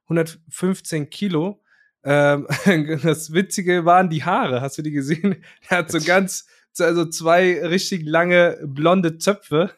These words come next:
Speaker 1: <laughs>
Speaker 2: Ja. Ja, ich find das cool. Wir haben schon ein paar Typen bei uns in der Liga, so, ne? So, so auffällige
Speaker 1: Ja.
Speaker 2: Typen.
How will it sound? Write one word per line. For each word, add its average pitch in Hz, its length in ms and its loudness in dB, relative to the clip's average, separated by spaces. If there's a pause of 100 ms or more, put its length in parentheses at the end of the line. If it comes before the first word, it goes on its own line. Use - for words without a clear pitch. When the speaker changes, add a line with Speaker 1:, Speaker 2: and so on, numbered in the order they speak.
Speaker 1:
<laughs> - 500 0
Speaker 2:
Ja. 113 240 0 (560)
Ja, 123 200 6
ich 185 120 0
find 175 100 -2
das - 180 -4
cool. 170 80 2 (140)
Wir 123 100 2
haben 175 80 4
schon 180 180 -6
ein - 40 -10
paar 151 240 2
Typen 185 320 -6
bei 101 60 2
uns 95 200 -4
in 107 40 -4
der 95 80 0
Liga, 95 280 -2
so, 92 180 -6
ne? 127 140 0
So, 117 200 -2
so 107 140 0
auffällige 151 400 4
Speaker 1:
Ja. 123 40 0
Speaker 2:
Typen. 120 220 -8